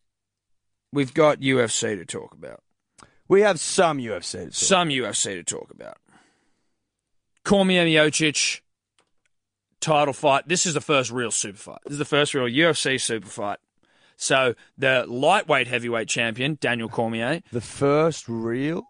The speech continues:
Speaker 1: I'll just leave, just leave it with me. So the light heavyweight champion in Daniel Cormier.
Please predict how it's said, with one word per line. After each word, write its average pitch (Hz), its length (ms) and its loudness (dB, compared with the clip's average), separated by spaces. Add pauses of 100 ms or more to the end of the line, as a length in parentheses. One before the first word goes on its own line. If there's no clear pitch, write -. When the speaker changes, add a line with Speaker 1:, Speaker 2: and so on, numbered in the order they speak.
(500)
Speaker 1:
I'll 135 200 -2
just 123 320 -8
leave, 127 340 -2
just 123 220 -2
leave 123 200 0
it 120 40 -4
with 123 200 0
me. 156 220 -6 (220)
So 135 420 2
the 131 380 -2 (100)
light 135 460 2 (160)
heavyweight 131 600 -2
champion 123 680 -6 (520)
in 120 600 -2 (600)
Daniel 127 360 0
Cormier. 127 600 -2